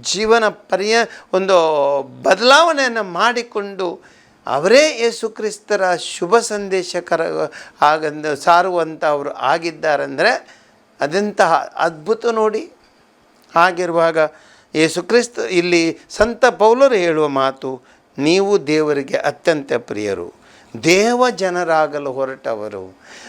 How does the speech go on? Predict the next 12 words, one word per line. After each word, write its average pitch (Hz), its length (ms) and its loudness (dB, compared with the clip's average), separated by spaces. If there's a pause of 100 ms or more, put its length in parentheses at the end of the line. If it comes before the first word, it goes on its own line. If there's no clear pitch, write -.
(140)
ದೇವರಿಗೆ 262 640 4
ವಿರುದ್ಧವಾದ 254 880 2
ನಾನು 240 480 0
ಒಂದ್-, 277 280 -2
ಒಂದು 233 360 2
ವೇಳೆ 208 320 0 (380)
ದೇವ 277 380 8
ಜನರ 277 380 2
ಒಂದು, 240 320 -2
ದೇವರ 254 400 4
ಒಂದು 233 300 0
ಅನುಯಾಯಿಯಾಗಿದ್ದೇನೆ, 220 1500 0